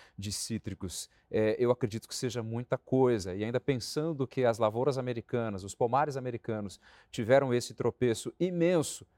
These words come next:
seria importantíssimo para os produtores do Brasil. Só que aqui também tem um problema, né? Será que vai haver um desequilíbrio aí nessa cadeia? E a gente vai pagar mais caro pelo suco de laranja, entre outras coisas?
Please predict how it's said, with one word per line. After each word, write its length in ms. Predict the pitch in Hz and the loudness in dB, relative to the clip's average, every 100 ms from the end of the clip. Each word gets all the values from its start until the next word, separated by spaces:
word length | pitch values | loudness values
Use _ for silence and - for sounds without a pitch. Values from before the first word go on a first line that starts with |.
| _ | _
seria 300 | - 127 123 | -4 -2 -2
importantíssimo 960 | 123 143 - 135 - 131 143 - 147 | 2 2 2 -2 -2 -4 -2 -4 -8
para 260 | 143 127 117 | 2 4 4
os 80 | - | 2
produtores 520 | 131 120 - 120 110 | -4 -4 0 -2 -2
do 80 | 117 | 2
Brasil. 440 | 123 127 98 98 - _ | 4 4 2 -6 -8 _
Só 180 | - 139 | -10 -6
que 120 | - | 0
aqui 240 | 139 - 139 | 0 0 -4
também 320 | 143 117 117 | -2 -2 -4
tem 120 | 135 | -6
um 40 | 127 | -6
problema, 480 | 135 123 110 98 | -6 -2 -4 -4
né? 120 | 98 107 _ _ | -10 -14 _ _
Será 220 | - 123 | -4 0
que 80 | 135 | 2
vai 160 | 131 123 | 4 4
haver 180 | 110 120 | 4 0
um 100 | 113 | 0
desequilíbrio 720 | 113 117 - 107 117 107 101 | -2 -2 -4 -2 -2 0 0
aí 120 | 120 | -2
nessa 220 | 110 - | -4 -12
cadeia? 460 | 107 101 113 113 92 - | -10 -8 -6 -6 -8 -12
E 60 | 104 | -12
a 20 | |
gente 140 | 107 | -2
vai 80 | 120 | 2
pagar 240 | 120 113 | 4 4
mais 220 | 113 104 - | 4 2 4
caro 200 | 117 110 | 2 4
pelo 200 | 110 101 | 0 -2
suco 200 | 107 104 | -8 -4
de 100 | 104 | 0
laranja, 420 | 98 110 120 101 | 2 2 0 -4
entre 140 | 98 | -6
outras 260 | 113 - - | -6 -8 -8
coisas? 280 | 127 113 | -6 -6